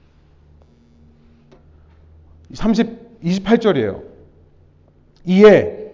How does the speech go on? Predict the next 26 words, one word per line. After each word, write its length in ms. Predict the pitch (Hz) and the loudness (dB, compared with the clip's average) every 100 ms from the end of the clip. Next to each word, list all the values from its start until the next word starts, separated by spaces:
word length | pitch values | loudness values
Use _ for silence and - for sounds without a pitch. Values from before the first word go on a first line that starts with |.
| - - | -20 -18
계획하고 1160 | - 143 208 208 160 147 185 104 - - - _ _ _ _ _ | -4 4 4 2 -2 0 0 0 -10 -20 -20 _ _ _ _ _
두 420 | - 226 269 285 | 2 6 6 6
금송아지를 840 | - 202 233 214 226 226 196 214 | 2 2 2 2 0 0 0 0
만들고 460 | 208 185 180 180 180 | 0 0 2 4 4
무리에게 420 | 139 156 165 160 | 0 0 0 0
말하기를, 840 | 139 127 127 135 180 117 - - - | -2 -2 -2 -4 -6 -8 -12 -20 -6
'너희가 340 | 151 156 170 | 0 2 0
다시는 760 | - 156 147 220 277 269 - - | -4 -10 -2 4 4 4 -2 -6
예루살렘에 520 | 170 196 185 180 170 | -4 -2 -2 -4 -2
올라갈 420 | 156 143 147 139 | -4 -4 -2 -4
것이 220 | 135 131 127 | -6 -8 -8
없도다. 400 | - 110 92 90 _ _ _ _ _ _ _ _ | -10 -12 -14 -18 _ _ _ _ _ _ _ _
이스라엘아, 520 | 170 185 190 180 175 | -6 2 6 6 6
너, 140 | 147 151 | 2 -2
이는 300 | 170 208 190 | 0 2 4
너희를 800 | 151 165 240 165 - - - - | 4 6 6 4 0 -12 -18 -4
애굽 440 | 156 185 269 - | 2 4 4 2
땅에서 480 | 262 254 254 247 247 | 0 4 4 6 4
인도하여 640 | 202 214 220 226 214 214 | 4 0 2 4 6 6
올린 540 | 208 180 202 202 247 196 | 6 6 6 4 2 4
너희의 460 | 160 190 214 220 | 6 4 4 2
신들이라.' 640 | 220 - 294 302 277 226 180 | 0 -2 0 2 2 2 2
하고." 500 | 180 135 117 127 120 | 0 -2 -4 -4 -6
어디서 160 | 135 151 | -8 -6
많이 140 | 127 | -6
들어봤죠? 480 | 120 113 92 - 92 | -6 -6 -8 -12 -20